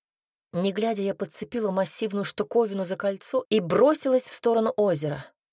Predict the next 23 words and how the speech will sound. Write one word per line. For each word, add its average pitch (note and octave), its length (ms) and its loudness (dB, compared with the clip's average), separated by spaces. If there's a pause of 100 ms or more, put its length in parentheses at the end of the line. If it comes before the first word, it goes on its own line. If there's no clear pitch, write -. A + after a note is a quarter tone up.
(200)
Скажем D4+ 420 -4
честно, B3+ 580 0
с - 140 -12
трудом A3 500 4
поковыляла. G#3 960 0 (520)
Нечто A3+ 360 -2
среднее A3 420 -2
между G3+ 360 -2
коньками G#3+ 580 -2
и G#3 180 -2
лыжами. F#3 540 -8 (320)
Инвентарь A#3 500 0
оказался A#3 520 -4
крайне B3+ 540 -2
неудобным A3 840 -2
и D#3+ 40 -4
скорее B3 400 -6 (120)
путался B3 540 -4
в E3 100 -6
ногах, A3+ 400 0
чем E3 200 -6
помогал F#3 380 0
двигаться, E3+ 580 0